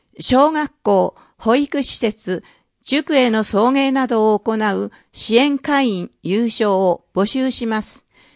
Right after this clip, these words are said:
希望する人は、支援会員養成講座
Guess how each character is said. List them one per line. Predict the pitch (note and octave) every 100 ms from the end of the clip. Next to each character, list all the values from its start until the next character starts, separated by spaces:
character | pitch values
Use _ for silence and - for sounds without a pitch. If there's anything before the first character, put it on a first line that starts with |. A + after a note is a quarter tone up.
| _ -
希 | A#3
望 | A3+ D#4
す | D4+ D4
る | D4+
人 | - A3+ G#3
は、 | G3+ - - _ _ _ -
支 | - A3+
援 | C4+ D#4 D#4
会 | D4+ D4 C4
員 | G#3+ G#3
養 | - F#3+ C4
成 | D4 D4+ D4+
講 | - C#4 B3
座 | F#3+ F#3